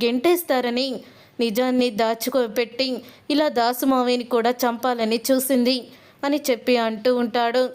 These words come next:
కన్న తండ్రినే చంపాలని చూసిన దుర్మార్గురాలు మళ్ళీ మిమ్మల్ని ఏదైనా చేస్తుందని భయంతో ఈ నిజం దీపకి నాకు తెలిసినా కూడా మిమ్మల్ని కాపాడుకోవాలని ఆ ఇంటి పనివాళ్ళుగా మేము అడుగుపెట్టాము అని కార్తీక్ దీప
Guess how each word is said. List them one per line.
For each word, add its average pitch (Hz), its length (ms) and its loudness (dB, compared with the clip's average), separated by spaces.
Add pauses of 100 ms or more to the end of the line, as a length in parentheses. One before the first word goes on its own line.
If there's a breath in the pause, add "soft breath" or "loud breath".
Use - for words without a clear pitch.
(360 loud breath)
కన్న 233 240 0
తండ్రినే 240 560 0
చంపాలని 240 640 -2 (100)
చూసిన 240 300 0
దుర్మార్గురాలు 240 1000 0 (460 loud breath)
మళ్ళీ 277 300 2
మిమ్మల్ని 240 400 2
ఏదైనా 254 540 2 (100)
చేస్తుందని 240 500 0
భయంతో 247 640 0 (400 loud breath)
ఈ 247 120 2
నిజం 233 460 0
దీపకి 240 440 0
నాకు 233 320 0
తెలిసినా 247 520 -2
కూడా 240 440 -2 (340 loud breath)
మిమ్మల్ని 320 380 4
కాపాడుకోవాలని 247 1200 0 (160)
ఆ 247 120 2
ఇంటి 233 320 -2
పనివాళ్ళుగా 240 680 -2
మేము 233 280 0
అడుగుపెట్టాము 233 920 -2 (1160 loud breath)
అని 254 160 2
కార్తీక్ 240 520 0
దీప 220 300 0